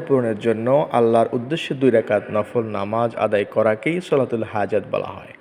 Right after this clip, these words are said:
কোরআনে আল্লাহ সুবহানাহু ওয়া তাআলা বলেন, প্রয়োজন পূরণের জন্য বান্দা নিজ প্রভুর নিকটে সবর ও সলাতের মাধ্যমে সাহায্য প্রার্থনা করবে। সলাতুল হাজাত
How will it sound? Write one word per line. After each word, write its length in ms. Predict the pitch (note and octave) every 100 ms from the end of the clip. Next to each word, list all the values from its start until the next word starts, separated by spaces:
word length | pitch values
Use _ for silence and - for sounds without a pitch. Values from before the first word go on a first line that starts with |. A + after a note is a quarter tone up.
| - - - - -
কোরআনে 540 | D3 D3 E3 F#3+ G3+
আল্লাহ 300 | G#3 C#3+ C#3+
সুবহানাহু 580 | E3 D#3+ E3 F#3 F#3 D3
ওয়া 120 | B2+
তাআলা 400 | A2+ A#2 G#2+ G2+
বলেন, 460 | G2+ G#2 G#2 A#2 G#2+ -
প্রয়োজন 460 | C3+ C#3 C3 B2+ A2+
পূরণের 340 | B2 A2+ G#2+ G2
জন্য 400 | G#2 G2+ G#2 G#2+
বান্দা 400 | A2 G#2+ G#2 G2+
নিজ 440 | F#2+ G#2 C3+ C3+ -
প্রভুর 380 | E3 F3+ F3+ F#3
নিকটে 480 | C#3+ C3 D3 D3+ C#3+ - - -
সবর 460 | - D3+ D3 D#3 D3+
ও 100 | C#3
সলাতের 520 | - C#3 C#3 C#3 B2+
মাধ্যমে 460 | G#2+ G2+ - A2
সাহায্য 440 | G#2 - C#3 A#2+ A#2
প্রার্থনা 480 | - G2 - G2+ F#2+
করবে। 440 | - G2 F2+ - - - - - _ _ _ _ _ - - - -
সলাতুল 440 | D3 D3+ F#3 F#3+
হাজাত 400 | C#3 E3 F3+ E3